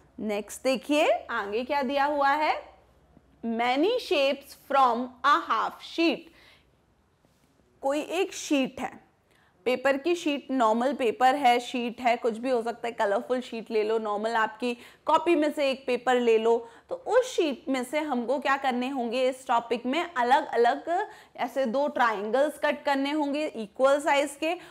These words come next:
और इन ट्रायंगल्स की हेल्प से हमको खूब सारे अलग-अलग डिजाइन्स और शेप्स बनाने होंगे। अब वो कैसे बनाना है तो ये तो हम आगे इस टॉपिक में ही जानेंगे। बाकी इतना समझ लो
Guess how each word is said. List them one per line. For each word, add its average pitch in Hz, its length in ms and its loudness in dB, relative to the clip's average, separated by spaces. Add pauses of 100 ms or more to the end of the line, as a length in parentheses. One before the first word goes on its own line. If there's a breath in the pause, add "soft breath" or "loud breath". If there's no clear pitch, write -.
(120 loud breath)
और 349 240 4
इन 466 200 2
ट्रायंगल्स 277 560 2
की 320 180 -2
हेल्प 226 400 0
से 247 100 -2
हमको 247 340 -2
खूब 359 280 -4
सारे 254 280 2
अलग-अलग 240 600 4
डिजाइन्स 214 540 -2
और 277 140 -2
शेप्स 214 420 -10
बनाने 180 420 -6
होंगे। 180 340 -8 (320 soft breath)
अब 240 220 4
वो 294 140 4
कैसे 339 320 2
बनाना 302 400 4
है 359 240 6 (260 loud breath)
तो 294 60 -2
ये 320 300 2
तो 339 120 2
हम 311 280 2
आगे 254 340 0
इस 285 160 -8
टॉपिक 240 400 -2
में 262 80 -4
ही 269 140 -2
जानेंगे। 233 540 0
बाकी 247 400 -2
इतना 269 280 -2
समझ 247 260 -2
लो 240 180 2